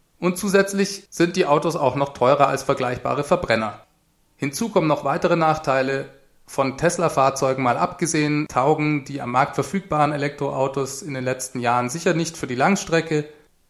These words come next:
In der Folge waren die Elektroautos in der Regel als Zweitwagen für Fahrten in der Stadt im Einsatz. Und wer kauft denn solche Autos? Richtig, Leute, die es sich leisten können.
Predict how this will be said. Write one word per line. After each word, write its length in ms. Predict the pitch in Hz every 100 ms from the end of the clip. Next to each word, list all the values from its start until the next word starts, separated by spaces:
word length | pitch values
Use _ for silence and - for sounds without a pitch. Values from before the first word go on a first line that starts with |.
| _ -
In 140 | 190
der 80 | 190
Folge 520 | 165 170 170 170 160
waren 460 | 139 151 151 151 147
die 160 | 143
Elektroautos 680 | 135 131 - 131 135 156 151
in 100 | 143
der 100 | 127
Regel 220 | 135 147
als 220 | 127 120 -
Zweitwagen 760 | 120 139 151 131 135 123 131
für 240 | - 127
Fahrten 380 | 117 117 123 123
in 100 | 120
der 100 | 117
Stadt 300 | 117 175 190
im 100 | 170
Einsatz. 680 | 147 147 143 139 - - - _ _ _ _ -
Und 380 | 139 131 - -
wer 140 | 123
kauft 300 | - 190 202
denn 100 | 170
solche 280 | 151 143 135
Autos? 560 | 127 123 110 - - _ _ _ -
Richtig, 600 | 233 226 185 127 - - _ _ _ _ -
Leute, 420 | 135 196 208 208
die 240 | 208 170
es 220 | 151 147 156
sich 200 | 156 120
leisten 440 | 113 180 - 156
können. 480 | 151 131 113 101